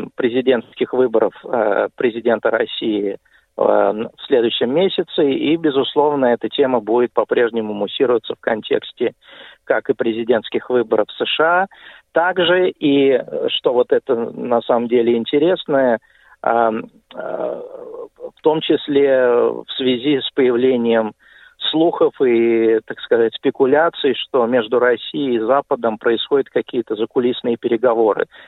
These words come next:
о чём как бы невзначай намекнул, э, Владимир Путин в своему интервью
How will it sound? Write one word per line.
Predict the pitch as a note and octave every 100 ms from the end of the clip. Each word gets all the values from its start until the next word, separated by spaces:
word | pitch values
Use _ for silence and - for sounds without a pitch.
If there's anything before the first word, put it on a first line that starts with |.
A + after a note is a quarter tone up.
| -
о | A2
чём | - D3+ C#3+ - _ _ _
как | E3 D#3 D#3
бы | D3 C3+ A#2 _ _
невзначай | - C3+ A#2 B2+ B2 - D#3 D3
намекнул, | B2+ A#2+ A#2 - C#3 B2 A2+ A2+
э, | A2 A2
Владимир | G#2+ A#2+ A#2 A#2 A2+
Путин | - D3+ D3 -
в |
своему | - B2 A#2+ B2 A#2
интервью | A2+ A#2 A2+ A#2 A#2